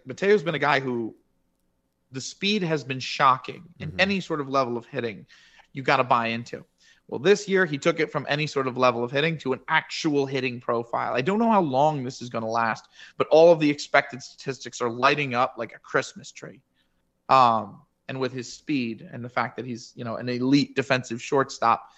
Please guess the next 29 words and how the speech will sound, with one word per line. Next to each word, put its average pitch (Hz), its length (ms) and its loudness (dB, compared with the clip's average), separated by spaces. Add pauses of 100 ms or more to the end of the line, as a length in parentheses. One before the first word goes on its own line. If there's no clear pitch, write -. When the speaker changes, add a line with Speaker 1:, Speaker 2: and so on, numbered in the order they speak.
(280)
Speaker 1:
we 147 180 6
could 165 200 2
be 139 120 2
looking 135 420 2
at, 117 260 0
if, 170 300 2
if, 151 140 -2 (220)
if 131 200 -4
this 214 160 4
offense 226 420 4
is 139 140 -8
real, 156 220 2
he's 147 180 -8
one 170 140 2
of 151 60 2
the 135 60 -10
five 131 360 2
best 120 240 -2
players 117 260 0
in 110 80 -12
the 147 60 -14
sport. - 460 2 (440)
I 185 60 8
don't 233 160 2 (160)
think 180 260 -4
the - 80 -2
offense 123 480 2
is 123 160 -16
real. 117 300 -10